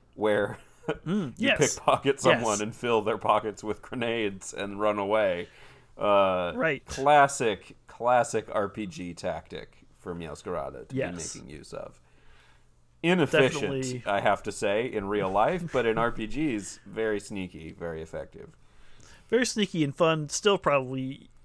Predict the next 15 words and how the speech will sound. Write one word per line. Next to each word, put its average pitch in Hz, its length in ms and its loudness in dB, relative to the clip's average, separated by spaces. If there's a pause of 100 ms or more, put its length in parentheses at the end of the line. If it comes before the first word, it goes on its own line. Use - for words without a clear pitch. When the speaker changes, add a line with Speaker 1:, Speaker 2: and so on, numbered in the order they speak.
(140)
Speaker 2:
like, 143 200 -2 (300)
I 180 40 0
don't 151 160 4
know, 135 400 2 (120)
uh, - 760 -18
I 214 140 4
guess, 214 180 2
I 185 80 2
guess 190 260 0
you, 156 180 -4
you 160 120 -6
put - 220 0
the, 139 260 0
the 285 80 -2
bomb 135 520 2